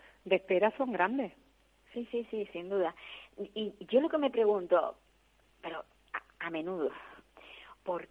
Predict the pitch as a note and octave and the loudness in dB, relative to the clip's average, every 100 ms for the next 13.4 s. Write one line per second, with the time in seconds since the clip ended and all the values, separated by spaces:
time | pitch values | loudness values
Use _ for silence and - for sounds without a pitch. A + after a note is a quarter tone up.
0 | _ A#3+ D4+ F#4 - - G#3 A3 B3 - | _ 0 0 0 -6 -6 -4 -2 -2 -4
1 | A3+ A#3 A3 G3+ G#3+ A#3 A3+ G#3 G3 - | -8 -6 -6 -6 -8 -10 -8 -6 -4 -2
2 | D3 C#3 - - - - F3 - C#4+ D4 | -4 -4 -10 -20 -20 -4 -4 -2 4 6
3 | C4 B3+ B3 A3 G#3 F#3+ E3+ F#3+ A#3+ A#3+ | 6 4 4 2 6 6 6 4 4 4
4 | A#3 G#3+ F#3+ F3+ E3+ E3+ F#3 G#3+ A3+ G#3 | 4 4 4 4 4 4 4 4 6 4
5 | G3+ E3+ D#3+ D#3 F#3 A#3+ A#3 G3 F#3+ F3 | 8 8 8 6 4 8 10 10 8 6
6 | F3+ A#3 - A#3+ A3+ A3+ A3 G#3 G#3 F#3+ | 8 6 6 4 6 4 0 0 6 10
7 | F3+ F#3 G#3+ G3 A3+ - C4+ - - - | 10 10 8 6 4 0 -2 -2 -14 -20
8 | - - G3+ - - _ _ _ _ _ | -20 2 4 4 0 _ _ _ _ _
9 | _ F3+ F#3 G#3 A#3 G#3+ F#3 - G3 F#3+ | _ 2 6 6 4 2 -2 0 -2 0
10 | E3 - F3 F#3 G3+ A3+ A#3 A#3+ A3 A#3 | -2 0 0 0 0 0 -2 -6 0 4
11 | A3 G#3+ G#3+ A3+ A#3 A#3 A3 - - A3 | 4 4 0 -4 -6 -6 -8 -14 -4 -2
12 | A3 D#4+ D#4+ F#3 D#3 C#3+ - - F#3+ G3 | 2 2 2 0 -2 -4 -8 -8 -6 0
13 | C#4+ C#4+ D#3+ | 2 2 0